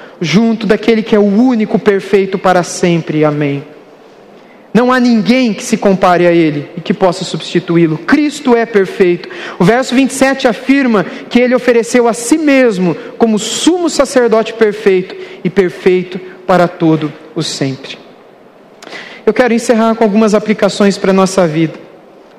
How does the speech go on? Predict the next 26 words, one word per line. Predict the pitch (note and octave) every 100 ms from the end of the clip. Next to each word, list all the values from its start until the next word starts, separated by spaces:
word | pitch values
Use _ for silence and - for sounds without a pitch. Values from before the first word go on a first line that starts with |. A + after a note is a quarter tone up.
| -
Cristo | C4 B3+ A#3+ - B3+ A#3
é | A3+ G#3 F#3
perfeito. | F#3+ F#3 F3 E3 C#3+ - - - - - - - - - -
E | G#3
é | A#3
perfeito | A#3 A3 - A#3 A3+
para | - G3
sempre. | - - E3 D3 - - - - - - -
E | G#3
ele | C#4+
é | C#4
perfeito | C4+ B3+ B3+ C4+ A3+
para | C4 B3+
nos | B3 A#3
aperfeiçoar, | A#3+ A#3+ A#3 A#3 A3 - G3+ G3 F#3
irmãos. | E3 D3+ C#3 C3+ - - - - - -
Ele | A3+ C4+
é |
perfeito | C#4 C4 A3+ - D4 C4+ F#3+ - F#3+ -
para | A#3+ B3+
aperfeiçoar | - C4+ C4 B3+ - A#3+ A#3+
a | A#3+
nossa | A#3+ A#3+ A3
vida | A3+ A3+
com | A#3 G#3+ F#3
Deus. | G3+ G#3+ G3 - - -